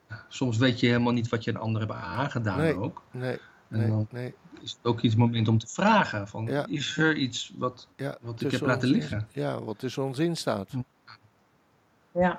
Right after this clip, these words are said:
Speaker 1: Ja.
Speaker 2: Ja, we willen
Speaker 3: Ja, en
Speaker 2: al
Speaker 3: wat tussen de mens en God staat.
Speaker 2: Ja, precies. "God, als ik u pijn gedaan heb."
Speaker 3: Ja.
Speaker 1: Ja.
Speaker 2: Ja, ja, dat is bijzonder, hè?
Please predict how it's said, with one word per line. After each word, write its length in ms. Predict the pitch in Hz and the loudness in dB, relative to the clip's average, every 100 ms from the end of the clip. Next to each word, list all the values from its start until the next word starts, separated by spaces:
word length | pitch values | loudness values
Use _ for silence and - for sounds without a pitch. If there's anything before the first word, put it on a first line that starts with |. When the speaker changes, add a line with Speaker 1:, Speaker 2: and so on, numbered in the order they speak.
| 123 | -2
Speaker 1:
Ja. 260 | 139 135 110 - - - - - - - _ _ _ - | -2 -2 -6 -14 -20 -20 -20 -20 -20 -20 _ _ _ -4
Speaker 2:
Ja, 200 | 139 - - - 131 | -4 -4 -8 -10 -4
we 100 | 131 | 0
willen 200 | 147 202 | 6 6
Speaker 3:
Ja, 40 | |
en 40 | 156 | 6
Speaker 2:
al 100 | 180 | 4
Speaker 3:
wat 160 | 190 | 4
tussen 280 | - 190 - | 4 4 4
de 120 | 190 190 | 2 4
mens 220 | 185 - | 2 4
en 100 | 185 | 2
God 200 | - 247 _ _ | 2 -4 _ _
staat. 460 | - - 180 165 - | -10 -2 -2 -2 -2
Speaker 2:
Ja, 260 | 131 156 | 0 0
precies. 680 | 143 120 - 170 - - - - _ _ _ - | -2 -6 -4 -4 -6 -12 -18 -20 _ _ _ -16
"God, 260 | - 165 | -10 -6
als 140 | 151 139 | -4 -4
ik 120 | 139 | -4
u 80 | 127 | -4
pijn 280 | 175 175 | -4 -4
gedaan 360 | 160 151 143 127 | -4 -2 -2 -2
heb." 200 | 110 - - _ _ _ _ _ _ _ _ _ _ _ _ _ _ - | -6 -8 -18 _ _ _ _ _ _ _ _ _ _ _ _ _ _ 4
Speaker 3:
Ja. 320 | 202 233 - - - | 4 4 -2 -16 -14
Speaker 1:
Ja. 180 | - 135 | -6 -4
Speaker 2:
Ja, 120 | 127 117 131 - - - | -2 -6 -10 -14 -20 -10
ja, 120 | 127 | -8
dat 120 | 123 113 | -8 -10
is 100 | 113 | -12
bijzonder, 440 | 120 151 143 120 | -4 -4 -2 -4
hè? 80 | 120 | -4